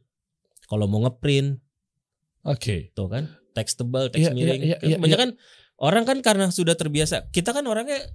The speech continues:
Speaker 1: semua orang pasti visual.
Speaker 2: Iya.
Speaker 1: Visual kan.
Speaker 2: Heeh.
Speaker 1: Eh, dia pasti bakalan lihat menu di atas tuh.
Speaker 2: Heeh.
Speaker 1: Karena menu di atas emang, oh ini gunanya ini.
Speaker 2: Heeh.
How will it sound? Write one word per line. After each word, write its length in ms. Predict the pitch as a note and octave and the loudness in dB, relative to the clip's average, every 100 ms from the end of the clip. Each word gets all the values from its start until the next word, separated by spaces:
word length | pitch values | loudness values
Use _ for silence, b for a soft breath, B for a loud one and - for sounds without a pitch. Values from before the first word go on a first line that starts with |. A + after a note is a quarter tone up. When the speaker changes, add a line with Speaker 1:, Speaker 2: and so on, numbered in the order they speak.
| - | -18
Speaker 1:
semua 340 | - - F3 | -14 -12 -8
orang 180 | E3 A#3 | -8 -8
pasti 300 | A#3+ A3 B3 | -8 -8 -8
visual. 560 | A#3 F#3+ - C#3 G2+ F2+ - - | 0 4 6 8 6 2 -6 6
Speaker 2:
Iya. 240 | E3+ C#3+ - - - - | 8 8 4 -20 -20 -20
Speaker 1:
Visual 420 | - A#2 F3+ E3+ G2+ | -8 -2 2 2 2
kan. 160 | G2+ | -2
Speaker 2:
Heeh. 200 | B2 C#3+ G#2 - _ _ _ _ _ _ _ _ _ | 2 4 4 -2 _ _ _ _ _ _ _ _ _
Speaker 1:
Eh, 260 | - B2+ B2 | -2 0 2
dia 160 | A#2 E3+ | 0 -2
pasti 300 | - D#3 G3 | 0 -2 2
bakalan 340 | E3 D3+ D3 | 0 2 0
lihat 200 | C3+ C#3 | 0 -2
menu 240 | - C3+ C#3 | 0 0 2
di 100 | A2+ | 2
atas 260 | A2+ C#3 | 0 -2
tuh. 260 | - A2+ F2+ | -2 -4 -4
Speaker 2:
Heeh. 200 | - D3 A2+ - _ | 2 4 4 -2 _
Speaker 1:
Karena 240 | - G#2+ | -6 -2
menu 160 | F3 E3 | 0 2
di 120 | A2+ | 2
atas 340 | G2 G2 G3 - | 0 0 -2 -2
emang, 260 | G2 F#2+ - - | -4 -8 -10 -8
oh 140 | G#2+ | -4
ini 140 | G#2 C3+ | 0 0
gunanya 300 | G#2+ F2+ C#3 | 0 -2 -2
ini. 380 | B2 A#2 F#2+ G2 | -2 -2 -6 -8
Speaker 2:
Heeh. 240 | - F3 | 4 6